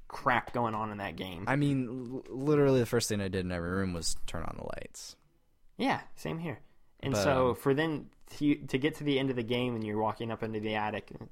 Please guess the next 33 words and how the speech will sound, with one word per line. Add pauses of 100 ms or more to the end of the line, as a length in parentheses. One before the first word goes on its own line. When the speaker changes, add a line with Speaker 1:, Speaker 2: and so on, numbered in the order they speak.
(120)
Speaker 1:
Gone
Home,
spoilers,
but
whatever. (400)
And
then
you
walk
up
into
the (120)
attic
and
you're
like,
"Holy
crap,
there, (440)
this
is
gonna
be
where (220)
Satan
himself
lives."
And,
Speaker 2:
<laughs>
Speaker 1:
huh.
Speaker 2:
The
body. (260)
Speaker 1:
Nope.